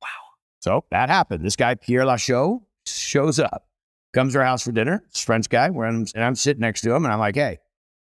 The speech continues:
Speaker 2: what's France like?" So he starts telling me, and we started explaining, like, where foods come from and this whole thing. And so I keep in touch with him. And I hit him up. I said, "Hey, listen, I'd like to come to France. I'd like to go to school in France."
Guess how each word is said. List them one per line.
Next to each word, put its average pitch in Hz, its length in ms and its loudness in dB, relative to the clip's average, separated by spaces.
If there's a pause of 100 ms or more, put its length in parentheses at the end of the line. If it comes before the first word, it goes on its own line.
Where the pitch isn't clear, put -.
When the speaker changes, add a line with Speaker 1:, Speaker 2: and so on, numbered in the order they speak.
(580)
Speaker 2:
what's 123 200 0
France 202 320 0
like?" - 200 -10 (140)
So 104 120 0
he - 60 -2
starts - 320 -2
telling 98 320 -2
me, 170 100 2
and 113 80 -2
we 110 60 -2
started 104 340 -2
explaining, 104 640 0
like, 95 200 0
where 101 260 0
foods 107 400 -2
come 104 200 -2
from 107 280 0
and 104 100 -2
this 101 100 -4
whole 104 160 -2
thing. 113 300 -4 (480)
And 214 100 -2
so 202 80 2
I 226 80 2
keep 254 200 0
in 208 80 -4
touch - 240 -2
with 359 100 -4
him. - 160 -6 (240)
And 139 340 2
I 139 140 0
hit 170 160 0
him 190 120 0
up. 262 220 0
I 107 80 0
said, 123 200 0
"Hey, 156 100 2
listen, 175 320 0
I'd 110 120 0
like 127 160 0
to - 80 -10
come 135 200 0
to 123 60 -2
France. - 400 -2
I'd 98 100 2
like 120 180 2
to 110 60 -10
go 127 100 2
to 120 60 2
school 170 320 0
in 107 80 -2
France." - 480 -6